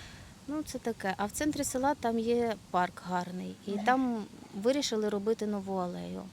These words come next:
Speaker 1: Але... Все мовчить. Ходили до Одеської обладміністрації, до Радулова. Він сказав, що буде алея перенесена, тому що голова пообіцяла особисто Одеської обласної військової адміністрації, що перенесуть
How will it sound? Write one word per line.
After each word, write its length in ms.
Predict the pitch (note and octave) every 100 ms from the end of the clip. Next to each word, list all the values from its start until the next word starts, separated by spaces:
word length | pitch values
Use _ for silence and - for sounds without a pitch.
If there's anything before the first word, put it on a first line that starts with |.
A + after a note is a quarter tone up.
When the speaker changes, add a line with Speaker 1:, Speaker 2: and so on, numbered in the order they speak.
| -
Speaker 1:
Але... 380 | A3 B3 D4 D4+ C#4+ - - - - - - - - - - -
Все 180 | - A#3+
мовчить. 600 | A3+ G#3 - F#3 - -
Ходили 340 | A3+ A#3+ A#3+
до 100 | G#3+
Одеської 340 | G#3+ A3+ - A3+
обладміністрації, 720 | G#3+ G#3+ G#3 G3+ - G3+ B3+ A#3+
до 100 | A3
Радулова. 680 | G#3+ G#3 G3 G#3+ G3 F#3 F3+ - - -
Він 160 | G#3 C4
сказав, 380 | - C#4 C#4
що 120 | C4 A#3+
буде 220 | A#3 A3+
алея 380 | A3+ A3+ B3 B3+
перенесена, 800 | B3 B3 B3 B3 C4+ - G#3 G3
тому 240 | - G#3
що 180 | A3 A3
голова 480 | G#3 G#3+ G3+ G3+ B3
пообіцяла 800 | C4 A#3+ G#3 G3 - G#3+ B3+ G#3+
особисто 800 | G#3 G#3 G3 B3 C4+ - G3+ F#3+ - -
Одеської 420 | G3 B3 - A#3
обласної 500 | G#3 G#3 G#3 - B3
військової 380 | A3+ - A3+ A3
адміністрації, 640 | G3+ G3 - G3+ C4 C#4+
що 160 | C4 A#3
перенесуть 680 | A#3 A3 A3 G#3 C4 C4+